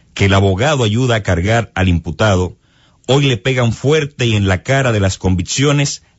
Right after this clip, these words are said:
al héroe de capa negra. Por eso, el mismo Vergés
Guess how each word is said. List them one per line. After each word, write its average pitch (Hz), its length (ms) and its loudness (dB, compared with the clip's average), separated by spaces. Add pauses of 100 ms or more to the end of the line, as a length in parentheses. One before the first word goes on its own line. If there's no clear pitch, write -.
al 98 160 0
héroe 123 280 2
de 98 100 0
capa 98 240 -2
negra. 73 320 -6 (1300)
Por 185 180 2
eso, 117 420 -2 (600)
el 113 180 4
mismo 185 380 0
Vergés 139 560 -2